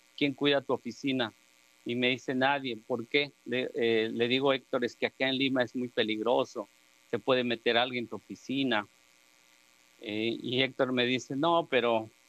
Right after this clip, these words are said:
bueno, hay que pagarles, eh, nosotros todavía no estamos para pagarle a alguien, y además, eh, tiene que ser de confianza". Yo le dije, "Héctor, yo conozco a uno que es de, de confianza y no cobra nada,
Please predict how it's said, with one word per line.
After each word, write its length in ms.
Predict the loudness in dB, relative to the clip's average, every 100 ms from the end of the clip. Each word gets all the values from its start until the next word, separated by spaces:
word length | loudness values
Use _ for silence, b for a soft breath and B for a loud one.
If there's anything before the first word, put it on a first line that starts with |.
| -10
bueno, 200 | -4 -2
hay 80 |
que 140 | -2 -2
pagarles, 840 | 0 2 4 2 0 -2 -4 -8 -14
eh, 160 | -10 -8
nosotros 440 | -8 -8 -8 -6
todavía 360 | 0 0 2 -2
no 100 | -4
estamos 320 | -6 -6 -6
para 220 | -2 -2
pagarle 440 | 0 -2 0 2 2
a 120 | 2
alguien, 340 | 0 -2 -6 -8 _ _ _ _ _
y 80 | 0
además, 640 | 2 4 4 2 0 -8 -10
eh, 640 | -4 0 2 2 0 -4 -8 -16 _ _ _ _
tiene 200 | -2 -2
que 100 | -2
ser 220 | -2 -2 -2
de 120 | -2
confianza". 800 | -4 -4 -2 0 0 -4 -8 -8 _ _ _ _ _ _ _ _
Yo 100 | 0
le 100 | 2
dije, 380 | 0 0 2 0
"Héctor, 260 | 0 -2
yo 140 | 0 0
conozco 440 | 2 0 0 0
a 40 | 0
uno 300 | 2 -2 -2
que 140 | -2
es 120 | -2
de, 300 | 0 2 0 -6 _ _
de 180 | -8 -4
confianza 720 | -2 -4 -2 -2 0 -2 -4 -6 _ _ _
y 100 | 0
no 160 | 0 2
cobra 300 | 2 2 2
nada, 360 | 0 -2 -4